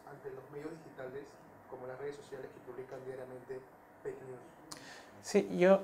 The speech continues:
Speaker 2: yo por lo menos lo que he percibido durante este fenómeno, porque yo no soy especialista, yo soy filósofo, no soy periodista, de hecho, yo creo que aprendí, de hecho, estoy aquí para aprender, ¿no? Y aprendo, estoy aprendiendo ahora mismo de todos vosotros. Yo lo que he percibido es que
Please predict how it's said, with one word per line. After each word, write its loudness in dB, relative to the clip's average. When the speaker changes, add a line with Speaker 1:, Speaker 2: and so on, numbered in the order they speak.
Speaker 2:
yo 12
por 12
lo 12
menos 12
lo 8
que 2
he 4
percibido 12
durante 12
este 8
fenómeno, 8
porque 4
yo 10
no 10
soy 8
especialista, 6
yo 8
soy 6
filósofo, 4
no -4
soy -2
periodista, 6
de 8
hecho, 4
yo 6
creo 8
que 6
aprendí, 4
de 6
hecho, 2
estoy 2
aquí 2
para 4
aprender, 4
¿no? 4
Y 4
aprendo, 2
estoy 0
aprendiendo 4
ahora 8
mismo 0
de 0
todos -2
vosotros. -4
Yo 12
lo 12
que 12
he 12
percibido 12
es 12
que 12